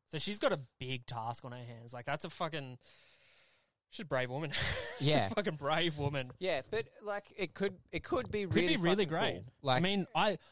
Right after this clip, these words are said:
Speaker 1: I hope that this new character they're introducing is the, the man, I don't want her to be the shine out star because I want,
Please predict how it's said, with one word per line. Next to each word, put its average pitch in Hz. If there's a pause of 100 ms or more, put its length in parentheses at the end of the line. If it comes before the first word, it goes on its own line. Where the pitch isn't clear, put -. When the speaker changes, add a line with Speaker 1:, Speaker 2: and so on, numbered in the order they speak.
(160)
Speaker 1:
I 160
hope 147
that 135 (140)
this 143 (100)
new 147
character 135
they're 131
introducing 127
is 123
the, 127
the 123 (400)
man, 113
I 120
don't 123
want 113
her 113
to 123
be 117
the 113
shine 113
out 117
star 117
because 117
I 113
want, 117